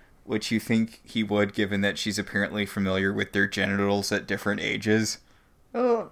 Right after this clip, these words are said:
Speaker 2: that's distressing.
Speaker 1: Yes. I mean, she could just be bullshitting with him.
Speaker 2: I mean, she probably is. But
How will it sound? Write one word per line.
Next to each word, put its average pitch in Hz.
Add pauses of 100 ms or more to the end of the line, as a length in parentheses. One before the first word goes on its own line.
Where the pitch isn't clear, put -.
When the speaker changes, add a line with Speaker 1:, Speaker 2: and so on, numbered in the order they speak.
(120)
Speaker 2:
that's - (1160)
distressing. 214 (280)
Speaker 1:
Yes. - (1600)
I 117
mean, 107
she -
could 120
just 110
be 104
bullshitting 104
with 104
him. 104 (220)
Speaker 2:
I 254
mean, 254
she 285
probably 254
is. - (1120)
But 254